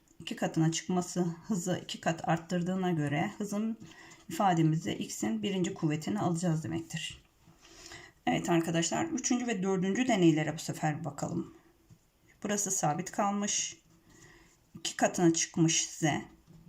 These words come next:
Z iki katına çıkarken hız dört katına çıkmış.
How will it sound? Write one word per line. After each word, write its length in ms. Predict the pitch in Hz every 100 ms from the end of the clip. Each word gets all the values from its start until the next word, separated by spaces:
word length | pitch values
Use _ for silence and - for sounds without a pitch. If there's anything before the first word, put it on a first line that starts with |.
| -
Z 140 | 185
iki 320 | 220 208 - -
katına 360 | 208 180 170
çıkarken 440 | 165 - 208 175 165 -
hız 300 | 233 226 -
dört 220 | 202 202
katına 360 | 156 - 165 165
çıkmış. 500 | - 165 165 -